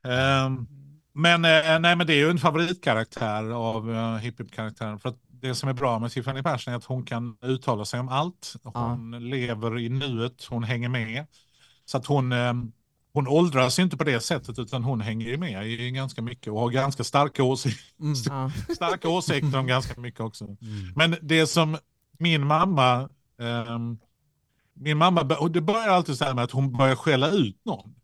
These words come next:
Speaker 1: Alltså hon blev arg på något. Att, eh, "Här kan ni inte stå. Varför står ni här i vägen? Vi kan inte gå här." Typ. Och så börjar hon prata med dem och fyrtio minuter senare så står hon och gråter och kramar denna
Speaker 3: Ja,
Speaker 1: människa. Så den,
Speaker 3: okej. Ja.
Speaker 1: från det, och det känns väldigt mycket Tiffany Persson, att hon,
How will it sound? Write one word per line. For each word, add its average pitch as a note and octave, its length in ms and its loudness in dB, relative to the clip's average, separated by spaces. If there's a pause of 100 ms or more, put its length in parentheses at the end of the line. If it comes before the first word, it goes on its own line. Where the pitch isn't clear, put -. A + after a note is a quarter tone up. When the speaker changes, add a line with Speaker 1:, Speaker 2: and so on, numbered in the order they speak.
(180)
Speaker 1:
Alltså B2+ 180 -4
hon C#3+ 140 0
blev C#3+ 200 4
arg B2+ 380 2
på - 60 -8
något. - 260 -8
Att, B2+ 140 -8
eh, D3 80 -8 (520)
"Här G3+ 120 4
kan E3+ 140 2
ni D#3+ 80 4
inte - 160 -4
stå. B2+ 320 4
Varför F#3+ 260 6
står B3+ 240 8
ni F3 120 6
här D#3 240 6
i C#3+ 60 4
vägen? C3+ 400 2
Vi D3 120 0
kan E3 100 0
inte D#3 200 0
gå D3 220 6
här." A2 320 -2 (600)
Typ. B2 260 0 (400)
Och D#3 140 0
så D#3 80 -2
börjar D#3 140 6
hon C#3+ 80 4
prata G3+ 360 4
med F3+ 100 2
dem C3 280 0
och C3+ 160 -4
fyrtio - 380 0
minuter D#3 300 0
senare C3+ 440 -2
så - 160 -6
står B2+ 260 -2
hon B2 140 0
och A#2+ 100 -2
gråter B2+ 500 -2
och A#2 100 -6
kramar A#2+ 460 -2
denna D3 160 -2
Speaker 3:
Ja, G#2 160 -4
Speaker 1:
människa. G#2+ 440 -8
Så A#2+ 140 -6
den, B2 100 -4
Speaker 3:
okej. B2+ 180 -10 (100)
Ja. A#2 220 -6
Speaker 1:
från D3 260 -2
det, D3 200 -4 (300)
och D#3 120 4
det F#3 240 6
känns D3+ 260 2
väldigt C3+ 240 -2
mycket C3 220 -6
Tiffany C3+ 320 -4
Persson, A#2 440 -4
att A#2 120 -8
hon, B2+ 300 -8